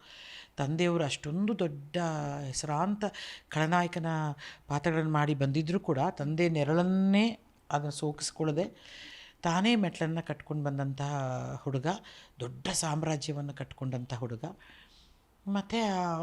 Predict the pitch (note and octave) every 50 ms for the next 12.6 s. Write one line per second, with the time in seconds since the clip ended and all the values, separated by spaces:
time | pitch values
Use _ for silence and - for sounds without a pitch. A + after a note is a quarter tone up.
0 | E3+ E3 - F3+ F3 F3 E3+ D#3 D3+ E3+ E3+ D3+ - E3+ D3+ D#3 D#3 D3+ D3 D3+
1 | C#3+ C#3+ C#3+ C#3 C3+ C3+ C3 - C3+ B2+ A#2+ - - B2+ A#2 D3 D#3 D#3 D3+ -
2 | D#3+ D3 - C#3+ C#3+ C3+ C3+ C3+ C#3 C3 C3 C3 C3+ - - - - - - -
3 | _ _ - F3 E3+ - G3 F#3+ G3 G3 F#3+ F#3 F#3 F3+ F3+ F3+ E3+ D#3+ D#3+ D#3
4 | D#3+ E3 E3 E3 D#3+ E3+ F3+ F#3+ G3+ G3 - - F#3 - - - - A3 G3 D#3+
5 | G3 G#3 - A#3 G#3+ G#3 G3+ - G3+ E3+ G3 - G#3+ G#3 G#3+ A#3 G3+ F#3+ - F#3
6 | - F#3+ F3+ G3 G3+ G3 G3 F#3 F#3 - - F#3+ F#3 G3 F#3 F3 D#3 D#3 D3+ D#3
7 | D#3 D#3+ C#3+ C#3+ D3+ C#3+ D3 D#3+ F#3+ G#3 - - - - - - - - - -
8 | - - - - - - _ _ _ - _ - F#3 F3 E3+ E3+ E3+ E3+ E3 E3+
9 | F3 F#3 F#3+ F3+ D3+ D3 C#3+ D3+ D#3 D#3 D#3+ D3+ D3+ D3 C#3+ C#3+ C#3+ C3+ - C#3+
10 | D3 C#3 D3 D3 D3 C#3+ C#3+ D3 D3+ - - - E3 D3+ D3+ E3+ D3+ C#3+ B2 B2
11 | B2 C#3+ C#3 D#3+ F#3+ - - D3 C3+ - D#3+ C3+ B2+ C3+ C3+ D3 D3 E3 F3+ F3
12 | D#3+ D3 D#3 D#3+ D#3+ D#3+ E3+ E3+ E3+ D#3+ D#3